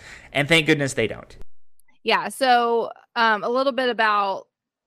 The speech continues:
Speaker 2: the administration's perspective. Um, K D E spokesperson Tony Constatman said the Kentucky General Assembly chose to use the conjunction "or," not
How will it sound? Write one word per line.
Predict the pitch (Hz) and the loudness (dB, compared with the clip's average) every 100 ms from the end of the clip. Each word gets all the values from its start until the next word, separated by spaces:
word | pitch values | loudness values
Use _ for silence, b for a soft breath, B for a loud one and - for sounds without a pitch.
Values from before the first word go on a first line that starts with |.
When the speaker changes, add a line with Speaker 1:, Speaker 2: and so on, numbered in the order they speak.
| _ 196 | _ -20
Speaker 2:
the | 185 240 | -8 -2
administration's | 214 220 226 202 - 240 240 233 208 202 - | 0 0 -4 -4 -8 -6 -6 -6 -8 -8 -10
perspective. | 208 196 - 165 _ 175 165 175 190 b b b b | -12 -10 -10 -10 _ -10 -8 -10 -14 b b b b
Um, | 196 190 190 | 0 0 -2
K | - 262 269 | -2 0 0
D | |
E | 262 165 247 240 240 233 | -4 -6 -6 -4 -4 -4
spokesperson | 220 - - 214 - - 208 202 208 196 202 | -6 -8 -6 -6 -6 -8 -8 -6 -8 -8 -8
Tony | 240 220 220 214 208 202 202 - _ _ | -4 -2 -2 -4 -4 -6 -8 -12 _ _
Constatman | 220 208 190 - - 202 - 190 185 185 - _ _ | -2 0 -2 -8 0 0 0 -6 -6 -6 -10 _ _
said | - 196 190 180 | -2 0 0 -2
the | 190 | -4
Kentucky | 220 285 302 311 | -2 -2 -2 -4
General | 247 240 233 190 | -2 -2 0 -2
Assembly | 208 208 202 196 | -2 -4 -2 -4
chose | 190 - 190 196 202 | -6 -2 0 0 -4
to | - | -8
use | 190 180 180 180 - | -2 0 0 -2 -6
the | 175 | -10
conjunction | - 190 175 185 - 214 - | -8 -2 -2 -2 -4 -4 -2
"or," | 196 190 170 170 240 247 - | 0 2 2 2 0 -4 -12
not | 180 165 196 262 | 0 4 6 4